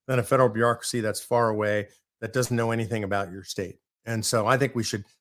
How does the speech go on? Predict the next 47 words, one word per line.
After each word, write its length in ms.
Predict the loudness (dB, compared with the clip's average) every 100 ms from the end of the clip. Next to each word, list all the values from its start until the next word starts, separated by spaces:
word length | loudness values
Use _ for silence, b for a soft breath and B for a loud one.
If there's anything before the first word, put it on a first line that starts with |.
| _ 2
end 240 | 6 8
the 60 | 8
duplication, 840 | 6 2 0 0 2 2 0 0
save 480 | 0 2 2 2 2
the 100 | 0
money, 340 | 2 2 0
get 140 | 0 -2
rid 160 | 0
of 140 | 0 0
federal 340 | 2 2 2
overreach, 520 | 0 0 0 0 -2 -10 b _ -4
and 80 | 0
move 180 | 2
this 160 | 2 2
stuff 240 | 2 2
into 160 | 0 -2
the 80 | 0
states, 300 | 2 0 0
and 160 | 2 4
then 140 | 4
let 260 | 4 2 0
the 80 | -4
states 360 | -2 -2 -2
decide 560 | -4 0 4 4 4 0 b b _
what 180 | -6 -2
they 80 | 0
wanna 240 | 2 2
do 240 | 2 2
about 280 | 2 0 0
that 200 | -2 -6
kind 160 | -6 -6
of 60 |
stuff. 260 | -6 -8 -10 _ _ _ _ _ _ _ -20 -8 2
Uh, 160 | 4
let's 220 | 6 4
see. 300 | 0 -2 -4 _ _ _ _
How 140 | 0 2
can 140 | 4
we 80 | 2
be 120 | 2
sure 200 | 0 0
this 180 | 0 0
will 140 | -4 0
actually 600 | 2 2 0 0 0 -4
make 280 | -4 -4 -2
a 60 | -2
difference? 640 | -2 -4 -12 -10 -12